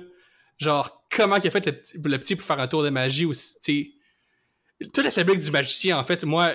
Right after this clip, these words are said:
me, me fuck un peu dans le film, puis m'am-, m'amène à avoir une réflexion un peu différente sur le reste du film, là.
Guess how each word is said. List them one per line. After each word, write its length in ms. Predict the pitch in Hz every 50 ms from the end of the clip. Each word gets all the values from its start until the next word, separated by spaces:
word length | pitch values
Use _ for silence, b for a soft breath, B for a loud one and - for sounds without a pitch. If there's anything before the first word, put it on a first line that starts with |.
| -
me, 280 | - 147 135 156 127 131
me 220 | 131 131 123 123
fuck 360 | 120 - - - - 202 - 170
un 80 | 131
peu 80 | - 185
dans 60 | 156
le 40 | 127
film, 140 | - 190 190
puis 200 | - 151 - -
m'am-, 720 | 123 135 139 143 143 139 143 139 139 143 151 156 160 165
m'amène 260 | 147 131 139 175 202 202
à 100 | 160 127
avoir 220 | 123 143 156 151
une 80 | 139 127
réflexion 420 | 120 110 - 131 - - 175 151
un 60 | 127
peu 120 | - 160 160
différente 400 | - - - 135 120 139 160 160
sur 120 | - 135
le 100 | 120 117 117
reste 280 | 113 139 139 135 139
du 80 | - -
film, 220 | - 165 175 190
là. 100 | 190 196